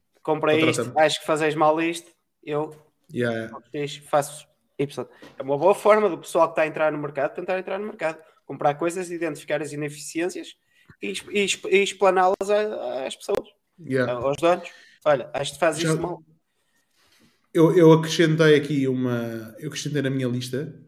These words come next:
Speaker 2: um gajo que eu sigo ele há anos, já troquei e-mail, e-mails e tudo com ele. Ahm, t-, temos um amigo em comum. Eu não, não tinha na lista porque eu não consu-, não costumo consumir conteúdo dele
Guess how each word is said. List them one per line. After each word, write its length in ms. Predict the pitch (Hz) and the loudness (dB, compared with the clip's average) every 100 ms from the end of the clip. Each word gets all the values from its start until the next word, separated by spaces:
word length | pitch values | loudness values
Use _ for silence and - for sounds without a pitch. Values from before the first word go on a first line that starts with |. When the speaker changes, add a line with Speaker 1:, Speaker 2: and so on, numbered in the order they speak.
| _ _ _ - | _ _ _ -10
Speaker 2:
um 100 | 143 | -6
gajo 480 | 127 123 127 - - _ _ _ _ _ _ _ | -4 -4 -6 -12 -18 _ _ _ _ _ _ _
que 80 | 160 | 2
eu 80 | 147 | 4
sigo 300 | 156 165 151 | 4 4 4
ele 180 | 143 | 6
há 200 | 131 135 | 6 6
anos, 260 | 135 135 135 | 2 0 -4
já 80 | 127 | -6
troquei 300 | 127 123 123 | -6 0 0
e-mail, 360 | 123 123 123 | 2 -2 -4
e-mails 380 | 135 120 120 117 | -6 -4 -4 -4
e 80 | 113 | -8
tudo 160 | 123 123 | -12 -6
com 100 | 117 | -6
ele. 200 | 117 117 - _ _ _ _ _ _ _ _ _ _ | -6 -10 -18 _ _ _ _ _ _ _ _ _ _
Ahm, 720 | 131 131 131 127 127 127 127 | 2 4 6 6 4 0 -4
t-, 120 | 123 123 | -8 -6
temos 180 | 123 | -4
um 60 | 123 | -2
amigo 180 | 120 117 | 0 -2
em 120 | 117 | -4
comum. 340 | 120 123 123 - _ _ _ _ _ _ _ _ - | -6 -6 -10 -20 _ _ _ _ _ _ _ _ -4
Eu 100 | 139 | 0
não, 160 | 147 156 | 2 2
não 240 | 160 160 | 2 2
tinha 160 | 156 156 | 2 2
na 80 | |
lista 220 | 143 127 120 | 2 -2 -2
porque 100 | 135 | -2
eu 60 | |
não 80 | 135 | -2
consu-, 440 | 131 127 139 - | -4 -6 -8 -10
não 220 | 143 135 135 | -8 -6 -6
costumo 320 | - 147 143 | -8 -6 -6
consumir 840 | 139 131 - 139 139 131 131 - - | -6 -8 -6 -2 -2 -4 -8 -10 -12
conteúdo 460 | 135 131 127 117 | -12 -4 -2 -2
dele 400 | 120 127 135 160 | 0 0 0 -6